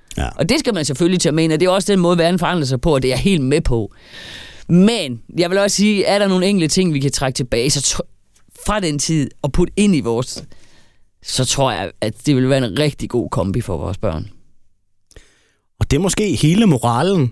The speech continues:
Speaker 1: i hvert fald her til sidst. Eller,
Speaker 2: Ja, det
Speaker 1: jeg vil
Speaker 2: tænker
Speaker 1: sige,
Speaker 2: jeg.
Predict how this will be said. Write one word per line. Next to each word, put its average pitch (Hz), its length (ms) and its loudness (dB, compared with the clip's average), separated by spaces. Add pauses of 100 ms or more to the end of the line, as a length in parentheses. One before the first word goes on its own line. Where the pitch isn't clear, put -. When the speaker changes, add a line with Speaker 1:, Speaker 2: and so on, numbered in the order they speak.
(140)
Speaker 1:
i 139 80 4
hvert 135 200 2
fald 135 140 0
her 156 140 2
til 143 160 -4
sidst. - 520 -2
Eller, 95 180 0
Speaker 2:
Ja, - 60 -6
det - 340 -6
Speaker 1:
jeg 165 80 2
vil 185 80 2
Speaker 2:
tænker 196 160 2
Speaker 1:
sige, 95 40 -2
Speaker 2:
jeg. 90 120 -6